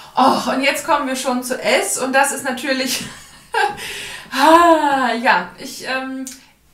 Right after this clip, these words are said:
ja, ich mag es sehr, sehr gerne. Ich finde es faszinierend, was Stephen King hier in einem Meisterwerk geschaffen hat.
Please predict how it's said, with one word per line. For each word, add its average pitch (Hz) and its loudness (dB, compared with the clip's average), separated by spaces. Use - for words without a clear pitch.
ja, 226 -2
ich - -12
mag 277 4
es 359 -6
sehr, 277 -2
sehr 330 -2
gerne. 302 -2
Ich 240 -12
finde 269 -6
es 240 -8
faszinierend, 269 -4
was 262 -6
Stephen 247 -6
King 240 -4
hier 240 0
in 226 -10
einem 214 -8
Meisterwerk 247 -2
geschaffen 247 -4
hat. 233 -4